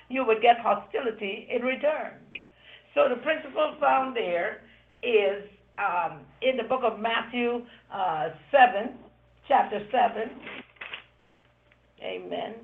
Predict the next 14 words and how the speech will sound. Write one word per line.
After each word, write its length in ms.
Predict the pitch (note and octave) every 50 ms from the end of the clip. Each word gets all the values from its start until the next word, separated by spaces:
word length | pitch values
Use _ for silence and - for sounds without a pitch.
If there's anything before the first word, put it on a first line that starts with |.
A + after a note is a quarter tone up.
| - -
Praise 220 | - G#3+ - - -
the 60 | - F3+
Lord 260 | E3+ E3+ E3+ E3 E3
our 200 | E3+ E3 E3 E3+
God. 440 | E3 E3+ D#3+ C#3+ - D#3 E3+ - - - _ _ _ _ _ _ _ _ _ _ _ _ _ _ _ _ _ _ _ _ _ _ _ _ -
It 160 | A#3 A3 G#3
says, 260 | B3 B3 A#3 - G3+ G#3
"Judge 280 | A#3+ C4+ D4 C#4+ - A3 G#3
not 340 | G3 F3+ F#3+ A#3+ C4 B3+ -
that 240 | G#3 G#3 G#3 G#3 G3+
ye 240 | G3+ G3+ G#3 A#3 B3+
be 260 | A#3+ - F3 F3 F#3+
not 320 | F#3+ E3+ E3+ G#3+ - -
judged. 480 | - A4 G4+ G#4 - - - - - _